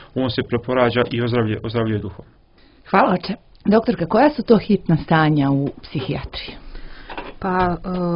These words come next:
Speaker 3: pod hitnim stanjima možemo da govorimo o dva sindroma. To je sindrom samoubilačkog ponašanja i sindrom anksioznog ponašanja. Ovaj prvi sindrom pogotovo širok je, dosta o njemu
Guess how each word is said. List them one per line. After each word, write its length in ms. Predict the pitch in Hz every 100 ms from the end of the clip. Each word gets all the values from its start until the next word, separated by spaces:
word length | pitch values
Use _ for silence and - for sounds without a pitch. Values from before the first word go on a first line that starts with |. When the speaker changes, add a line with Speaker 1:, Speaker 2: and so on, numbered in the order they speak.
| 170 180
Speaker 3:
pod 140 | -
hitnim 340 | - 226 208
stanjima 480 | 180 - 202 214 190
možemo 460 | 185 202 196 190 180
da 400 | 170 170 165 165 151 - -
govorimo 580 | 202 175 180 196 190 180
o 40 |
dva 180 | 175 190
sindroma. 640 | 180 175 165 156 147 180 285 _ - _ _
To 120 | 190
je 140 | 190 180
sindrom 500 | 185 180 180 180 170
samoubilačkog 840 | - 170 175 185 175 170 - 160 -
ponašanja 720 | 156 147 - 143 160 226 262 -
i 280 | 180 185 180
sindrom 640 | - 170 170 170 180 175 -
anksioznog 720 | 190 185 180 - 156 151 156 -
ponašanja. 680 | 160 147 147 - 151 151 - - - - - - - - - - - -
Ovaj 240 | 180 190 208
prvi 220 | 220 220 208
sindrom 440 | - 196 214 208
pogotovo 760 | 208 202 202 202 190 185 185 180
širok 560 | - - 190 175 - 160
je, 160 | 151 - -
dosta 640 | 180 170 170 - 170 165 165 -
o 160 | 170
njemu 320 | 175 170 170